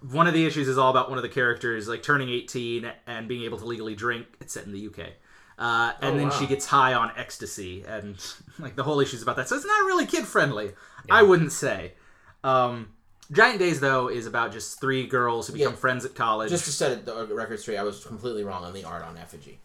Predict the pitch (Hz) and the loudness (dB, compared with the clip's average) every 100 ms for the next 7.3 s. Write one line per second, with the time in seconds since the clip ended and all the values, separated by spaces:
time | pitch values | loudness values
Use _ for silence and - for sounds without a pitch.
0 | - 196 170 - - 98 101 - - 110 | -14 4 4 4 -2 -6 -8 -8 -10 -8
1 | 95 85 - 85 - - - - 151 139 | -8 -10 -10 -12 -12 -14 -16 -14 -2 4
2 | 127 113 110 104 113 139 - 107 113 - | 4 4 -2 -8 -8 -8 -6 -8 -14 -18
3 | - 123 226 165 139 160 147 143 - - | -14 8 12 12 8 4 6 4 0 2
4 | 165 160 - 165 151 165 180 180 170 151 | 4 4 0 -2 2 4 4 4 6 6
5 | 147 143 139 139 139 143 131 131 127 127 | 6 4 4 2 2 2 4 4 0 -2
6 | 120 139 131 123 117 117 117 123 - 165 | -2 -2 -2 0 0 -2 -6 -8 -10 -2
7 | 170 143 | 2 2